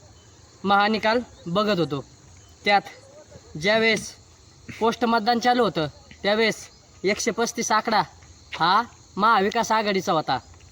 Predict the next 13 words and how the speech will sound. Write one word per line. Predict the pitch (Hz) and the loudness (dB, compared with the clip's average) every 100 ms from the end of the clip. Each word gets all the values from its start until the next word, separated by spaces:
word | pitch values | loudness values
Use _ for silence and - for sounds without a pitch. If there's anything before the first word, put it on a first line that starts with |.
| - - 156 | -20 -12 -4
आणि | 170 202 240 - - - - 175 | -2 0 -4 -8 -20 -20 -14 -4
एकशे | 208 - 214 226 285 - - | -4 -2 0 0 -2 -10 -20
सदोतीस | - 208 220 247 226 | -6 -2 -2 0 0
आकडा | 208 220 165 - - | 0 2 0 -4 -8
हा | 156 175 | 0 2
महायुतीचा | 208 202 185 196 160 | 4 2 0 -2 -2
होता. | 135 110 - - - - - - - - - | -2 -6 -14 -20 -20 -20 -20 -20 -20 -20 -6
म्हणजे | 196 202 | -2 2
असं | 247 247 233 | 2 2 0
नेमकं | 254 262 | 0 0
झालं | 185 165 196 220 | -2 0 0 0
तरी | 262 | 0
काय, | - 220 | 2 0